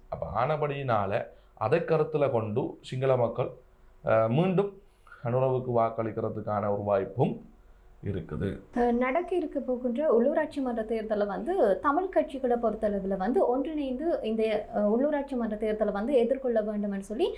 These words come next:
Speaker 2: சில கட்சிகள் வந்து தீர்மானித்திருக்கின்றன. ஏனைய கட்சிகளுக்கும் வந்து அழைப்பை விடுத்திருக்கின்றார்கள். இ-, இந்த நிலை பற்றி உங்களுடைய நிலைப்பாடு என்னவாக இருக்கிறது?
Speaker 1: இந்த அழைப்பு என்று சொல்றது பொதுவாக அண்மையில,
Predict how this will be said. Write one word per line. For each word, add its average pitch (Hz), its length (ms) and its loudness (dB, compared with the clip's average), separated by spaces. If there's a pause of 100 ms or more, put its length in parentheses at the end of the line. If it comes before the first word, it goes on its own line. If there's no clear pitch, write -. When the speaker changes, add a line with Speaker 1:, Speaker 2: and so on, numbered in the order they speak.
(180)
Speaker 2:
சில 381 260 4
கட்சிகள் 294 420 0
வந்து 220 240 -2
தீர்மானித்திருக்கின்றன. 208 920 0 (200)
ஏனைய 370 360 2
கட்சிகளுக்கும் 233 580 0
வந்து 208 260 0
அழைப்பை 254 460 0
விடுத்திருக்கின்றார்கள். 202 840 -2 (460)
இ-, 320 320 4
இந்த 370 200 2
நிலை 392 320 2
பற்றி 359 240 0
உங்களுடைய 285 360 2
நிலைப்பாடு 240 500 2
என்னவாக 202 420 -2
இருக்கிறது? - 420 -4 (240)
Speaker 1:
இந்த 92 300 4 (840)
அழைப்பு 101 540 2
என்று 101 180 4
சொல்றது 101 760 2
பொதுவாக 101 720 2
அண்மையில, 101 600 0